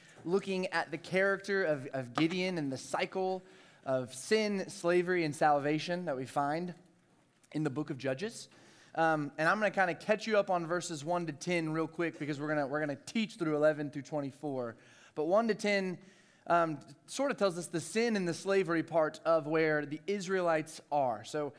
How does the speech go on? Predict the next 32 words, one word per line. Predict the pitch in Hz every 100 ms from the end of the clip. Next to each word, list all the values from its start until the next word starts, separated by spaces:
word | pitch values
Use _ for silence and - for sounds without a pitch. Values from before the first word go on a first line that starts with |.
| - -
verse | 170 214 -
one | 190 202 160 185
in, | 175 151 -
in | 147
chapter | 131 156 160
six | 143 165 160
says, | 160 139
"The | 156
Israelites | 214 208 202 185 175
did | 170 160 -
evil | 220 226 220 226
in | 165
the | 143
eyes | 147 165 165 160
of | 156 143
the |
Lord." | 147 139 117
And | 123
that's | 156
the | 196
way | 190
that | 175 139
sin | - 196 185
is | 160
devi-, | 151 147 156 160 - - -
defined | 170 165 170 156 139
consistently | 156 143 185 170 160 143
throughout | 151 143
the | 135
book | 143 139
of | 117 117
Judges. | 131 139 113 113 107